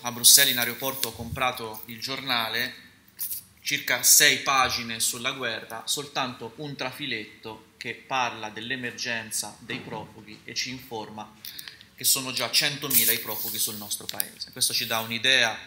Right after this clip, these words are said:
di qual è il focus anche dei media e del dibattito pubblico dall'inizio di questo conflitto. La crisi umanitaria dei profughi ucraini ha due fronti.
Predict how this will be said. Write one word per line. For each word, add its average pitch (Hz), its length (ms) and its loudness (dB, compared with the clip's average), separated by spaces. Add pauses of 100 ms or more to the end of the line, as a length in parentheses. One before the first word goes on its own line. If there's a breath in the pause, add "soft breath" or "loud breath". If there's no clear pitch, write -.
(520 loud breath)
di 113 80 -12
qual 120 200 0
è 131 40 6
il 123 120 6
focus - 640 0
anche 110 440 -6
dei 107 160 -4
media 113 500 2 (200)
e 123 100 -8
del 113 160 -4
dibattito 110 500 -6
pubblico 101 600 -18
dall'inizio 107 500 0
di 104 120 -12
questo - 260 -4
conflitto. - 600 -20 (1120 loud breath)
La 143 120 0
crisi 180 200 6
umanitaria 180 420 4
dei 147 100 4
profughi 151 340 -4
ucraini 135 440 2
ha 120 120 2
due 123 440 -2
fronti. - 680 -12